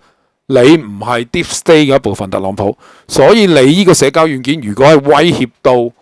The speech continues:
拜登或者民主黨政權，或者係，呃，或者係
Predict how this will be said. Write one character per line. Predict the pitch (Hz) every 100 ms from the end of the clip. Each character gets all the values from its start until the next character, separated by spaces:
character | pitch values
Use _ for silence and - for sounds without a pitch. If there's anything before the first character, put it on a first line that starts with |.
| _ _ _ _
拜 | 143 127 139
登 | 160 156
或 | 127
者 | 123
民 | 139 98
主 | 123 123
黨 | 131
政 | 131 117
權， | 113
或 | 107
者 | 120 - -
係， | 117 156 143 120 98 - _ _ _ _ _ _ _ _ _ _ -
呃， | 113 113 117
或 | 123 123
者 | -
係 | 151